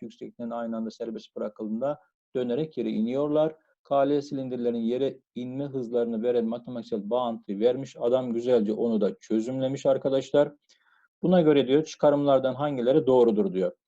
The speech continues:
Şimdi bağıntıları dikkatlice incelemişsinizdir ya da incelersiniz arkadaşlar.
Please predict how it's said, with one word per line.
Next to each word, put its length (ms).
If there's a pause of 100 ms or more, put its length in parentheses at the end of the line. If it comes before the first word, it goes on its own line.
(280)
Şimdi 440 (320)
bağıntıları 600
dikkatlice 720
incelemişsinizdir 1040
ya 200
da 140
incelersiniz 760
arkadaşlar. 640